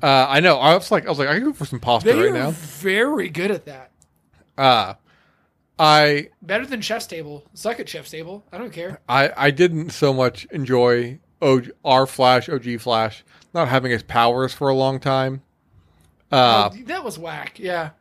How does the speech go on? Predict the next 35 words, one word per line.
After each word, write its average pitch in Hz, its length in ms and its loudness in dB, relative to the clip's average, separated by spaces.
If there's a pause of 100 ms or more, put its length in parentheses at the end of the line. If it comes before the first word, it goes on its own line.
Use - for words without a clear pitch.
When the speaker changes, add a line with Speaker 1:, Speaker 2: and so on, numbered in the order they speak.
(260)
Speaker 2:
How 233 120 -2
do 247 80 -2
you 156 80 0
feel 208 100 4
Speaker 1:
because 214 120 6
Speaker 2:
about 262 120 0
his, 233 160 -4
like, 220 180 -4
weird, 226 380 -6
like, 190 220 -4
reverberate 180 640 -6
power 165 340 -6
where 160 100 -10
he 165 80 -10
could 165 140 -14
just, 160 160 -12
like, 156 140 -12
go 170 100 -8
through 170 140 -8
walls? 156 240 -4
Speaker 1:
He, 185 180 4
he, 160 140 -2
he 190 160 -2
saw 247 160 6
it - 40 4
in 139 40 -2
the 127 80 -2
comics, 123 560 -2
so, 139 80 0
Speaker 2:
Sure, 127 120 4
Speaker 1:
like, 135 140 2
Speaker 2:
sure. - 80 -6
Speaker 1:
I'm 147 80 -6
not, 143 260 0
like, 131 280 0